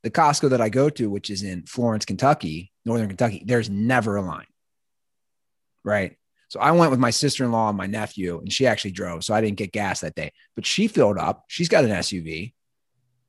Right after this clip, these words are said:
Again, there was no line, not a single line. Like, we pulled right up after we shopped. So it's not an issue.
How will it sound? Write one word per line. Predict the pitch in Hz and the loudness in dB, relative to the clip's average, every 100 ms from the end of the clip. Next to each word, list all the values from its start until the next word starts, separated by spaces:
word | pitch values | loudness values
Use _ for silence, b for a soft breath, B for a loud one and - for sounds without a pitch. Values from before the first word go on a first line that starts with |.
| _ _ _ _ _ _ | _ _ _ _ _ _
Again, | 127 196 147 | 0 4 6
there | 135 | 4
was | 127 113 | 4 2
no | 117 131 139 120 | 2 4 6 6
line, | 123 190 131 - _ _ _ _ _ _ _ | 4 2 0 -6 _ _ _ _ _ _ _
not | 117 147 139 | 0 2 2
a | |
single | - 180 175 156 | 0 0 2 2
line. | 180 82 | 0 -4
Like, | - | -2
we | 214 | -2
pulled | - 202 151 - | 2 0 0 -8
right | 113 127 156 160 | -8 -2 0 0
up | 143 - _ | -2 -6 _
after | 127 143 - | -4 -2 -4
we | 123 104 | -4 -4
shopped. | - 170 110 - - _ _ _ _ | 0 0 0 -4 -20 _ _ _ _
So | - | -8
it's | 139 | -2
not | 180 160 | 2 2
an | 180 | 2
issue. | 175 117 | 0 -2